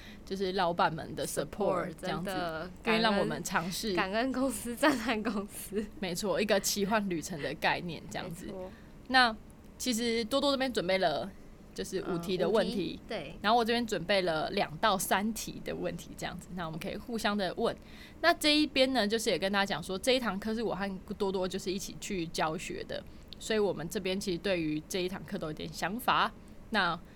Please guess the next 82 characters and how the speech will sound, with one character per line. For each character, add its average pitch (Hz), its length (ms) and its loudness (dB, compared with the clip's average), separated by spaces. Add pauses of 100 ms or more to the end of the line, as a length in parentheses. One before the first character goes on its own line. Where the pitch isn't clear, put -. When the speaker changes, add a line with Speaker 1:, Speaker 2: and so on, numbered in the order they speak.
(240)
Speaker 1:
我 175 80 -6
们 165 100 -6
就 180 320 0
先 226 180 0
从 220 140 2
你 175 60 -4
开 175 180 0
始 - 220 -8
问 185 220 -2
好 - 180 -8
了。 185 100 -10 (400)
Speaker 2:
好。 240 180 -6
Speaker 1:
对， 185 140 -4
因 202 140 0
为 214 40 2
你 185 120 -2
题 196 240 -2
数 240 200 0
比 160 60 -4
较 170 160 0
多。 135 260 -6 (200)
Speaker 2:
对， 196 240 -2
因 285 120 -2
为 311 140 2
Freya 247 340 2
是 240 160 -6
主 175 200 -6
要 196 240 2
的 165 480 -2
讲-， 156 180 -6 (320)
讲 170 220 -4
师， 202 260 -2
所 220 80 -2
以 214 60 2
我 175 160 -2
会 196 180 -2
以 160 140 -4
就 165 100 -6
是 196 60 -2
比 170 80 -8
较 180 140 0
客 214 260 -4
观 185 280 -6
的 175 160 -4 (300)
面 240 180 0
向 240 220 2
来 202 140 0
问。 262 260 -2 (480)
好， 240 240 0
第 320 260 -6
一 349 40 -2
题， 247 420 -6 (480)
就 381 140 -4
是 392 60 2
你 294 120 0
觉 226 160 -2
得 226 300 2 (160)
就 - 100 -6
是 294 80 -2
海 233 240 -2
大 226 160 2
学 214 160 -4
生 214 240 -4
这 220 80 -6
四 220 160 -8
个 180 140 -4
项 185 200 -4
目 185 160 -6
啊， 165 140 -4
有 185 140 -2
哪 180 200 -4
个 151 140 -6
是 220 140 -8
让 208 180 0
你 - 20 -6
觉 156 160 -8
得 156 80 -4
最 190 200 -6
有 131 120 -4
发 - 220 -4
展 151 180 -6
潜 - 220 -10